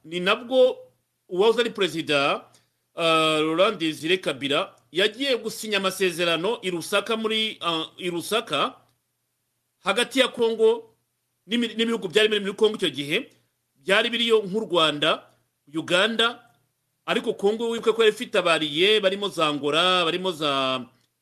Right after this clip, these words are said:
Namibia, kugira ngo bahagarike intambara. Ni cya gihe cya R C D nyine, urabyibuka, by the way, iyo ni story uzi kubera ko ni ba Zarias Ruberwa.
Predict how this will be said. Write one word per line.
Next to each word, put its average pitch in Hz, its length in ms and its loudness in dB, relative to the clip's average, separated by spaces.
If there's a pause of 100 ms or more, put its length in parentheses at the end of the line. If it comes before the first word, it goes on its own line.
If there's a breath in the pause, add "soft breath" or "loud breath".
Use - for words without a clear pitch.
Namibia, 170 800 0 (560)
kugira 214 320 0
ngo 202 120 -2
bahagarike 208 380 0
intambara. 147 440 -2 (360)
Ni 175 80 -14
cya 247 160 0
gihe 196 120 0
cya 208 160 2
R 190 80 -2
C 175 140 -6
D 180 140 -2
nyine, 185 360 -2
urabyibuka, 160 560 -6 (640)
by 165 140 -12
the 202 80 4
way, 156 100 2
iyo 165 160 0
ni 208 140 -2
story 202 260 0
uzi 196 180 -6
kubera 180 220 0
ko 208 240 -2 (300 soft breath)
ni 156 80 -8
ba 170 180 2
Zarias 185 400 2
Ruberwa. 180 540 -2